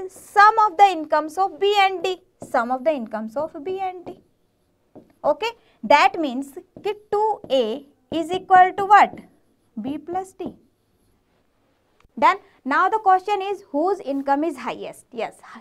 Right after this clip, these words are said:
किसकी income सबसे ज़्यादा है। अब यहाँ पे आप देख सकते हो कि भाई टू ए B and D की वैल्यू क्या है, टू ए के इक्वल है, तो हम इस B D की जगह पे टू ए लिख सकते हैं, बिल्कुल लिख सकते हैं। यहाँ पे अगर मैं देखूँ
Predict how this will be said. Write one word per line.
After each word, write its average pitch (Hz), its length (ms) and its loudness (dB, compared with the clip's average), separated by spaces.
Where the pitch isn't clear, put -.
किसकी 370 300 -2
income 262 360 -4
सबसे 247 320 -8
ज़्यादा 160 280 -10
है। - 60 -12
अब 349 140 0
यहाँ 285 320 -2
पे 392 60 4
आप 381 160 4
देख 269 220 2
सकते 240 320 -4
हो 302 100 8
कि 381 60 -4
भाई 453 160 -2
टू 403 280 0
ए 302 140 -2
B 302 180 -2
and 330 240 0
D 349 160 -2
की 381 80 -2
वैल्यू 359 320 2
क्या 359 200 6
है, 392 180 6
टू 349 100 -4
ए 392 120 0
के 403 100 -6
इक्वल 415 320 4
है, 440 120 4
तो 330 80 2
हम 381 200 0
इस 381 160 -6
B 330 220 -2
D 370 140 0
की 403 120 -2
जगह 302 240 2
पे 359 140 -2
टू 392 160 -6
ए 392 120 0
लिख 370 180 -4
सकते 403 280 -4
हैं, 494 100 -2
बिल्कुल 240 280 -4
लिख 294 120 -4
सकते 330 300 0
हैं। 466 100 0
यहाँ 240 300 -4
पे 320 160 -4
अगर 339 240 2
मैं 349 120 -2
देखूँ 233 460 -6